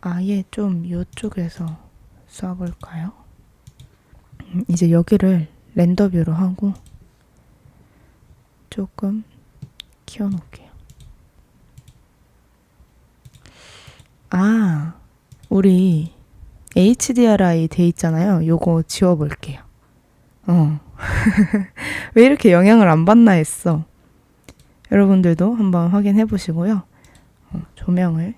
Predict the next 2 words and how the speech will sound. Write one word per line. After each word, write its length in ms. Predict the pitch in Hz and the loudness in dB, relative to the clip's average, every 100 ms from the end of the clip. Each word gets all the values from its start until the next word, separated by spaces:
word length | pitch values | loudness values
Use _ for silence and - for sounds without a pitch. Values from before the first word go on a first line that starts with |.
| - | -18
다시 340 | - - - _ _ _ - _ _ _ _ _ _ - - _ _ _ - | -20 -20 -20 _ _ _ -20 _ _ _ _ _ _ -20 -20 _ _ _ -10
해볼게요. 500 | 165 170 - - | -8 -10 -14 -20